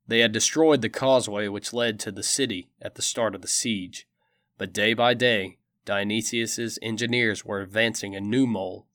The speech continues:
towards the walls. Besides being constantly peppered by the new catapults,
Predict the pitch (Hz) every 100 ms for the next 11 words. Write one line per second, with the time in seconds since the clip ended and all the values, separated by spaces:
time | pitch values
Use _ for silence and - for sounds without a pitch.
0 | _ - 110 104 - 98 101 98 98 117
1 | - _ _ _ _ _ _ _ _ _
2 | _ - 104 127 123 110 120 110 - 127
3 | 120 - - 110 - 127 123 120 107 101
4 | 95 107 110 113 113 123 117 117 - 117
5 | - - -